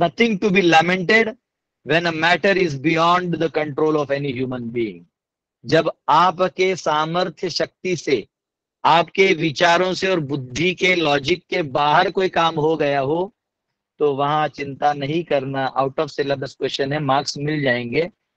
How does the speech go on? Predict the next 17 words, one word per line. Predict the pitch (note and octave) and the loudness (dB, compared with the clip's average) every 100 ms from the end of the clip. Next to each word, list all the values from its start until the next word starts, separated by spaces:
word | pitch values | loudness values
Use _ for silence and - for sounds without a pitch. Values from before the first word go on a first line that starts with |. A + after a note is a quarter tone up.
| _ | _
बस | D3 D3+ - - | -2 -2 -4 0
paper | D3 D3 D#3+ | 2 4 2
attempt | C#3 D#3 D3 C3 | 2 0 -2 -4
कर | - G2+ | -6 -6
दो, | E2+ - _ _ _ _ _ _ _ _ _ _ _ - | -8 -14 _ _ _ _ _ _ _ _ _ _ _ -2
वहां | C3+ D3+ F3 | 2 4 2
खड़े | - F3 G#3+ | 4 6 6
रहो, | G#3+ D3+ A#2 - _ _ _ _ _ _ _ _ _ _ _ | 6 4 2 -8 _ _ _ _ _ _ _ _ _ _ _
क्योंकि | C#3 B2 E3+ | -4 2 2
वहां | D#3+ F3 | 4 2
आपका | D#3 - | 0 2
अकेले | D#3 - D#3+ | 0 0 -2
का | D#3+ | 0
कुछ | D#3 D3+ C#3 | -2 -6 -6
नहीं | C3 | -6
हुआ | A#2 G2+ F2 | -4 -6 -12
है, | D2+ | -14